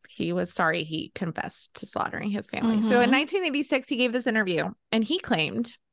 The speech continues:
Speaker 1: that his sister, Dawn, the eighteen-year-old, killed their dad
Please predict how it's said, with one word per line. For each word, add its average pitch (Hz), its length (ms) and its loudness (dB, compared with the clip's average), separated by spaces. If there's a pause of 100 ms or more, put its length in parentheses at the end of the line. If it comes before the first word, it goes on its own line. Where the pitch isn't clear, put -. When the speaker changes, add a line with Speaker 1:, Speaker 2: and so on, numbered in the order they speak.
(1000)
Speaker 1:
that 226 160 2
his 226 220 2
sister, 254 340 2
Dawn, 180 320 2
the 180 140 0
eighteen-year-old, 180 680 0 (480)
killed 240 280 4
their 233 140 6
dad 185 360 2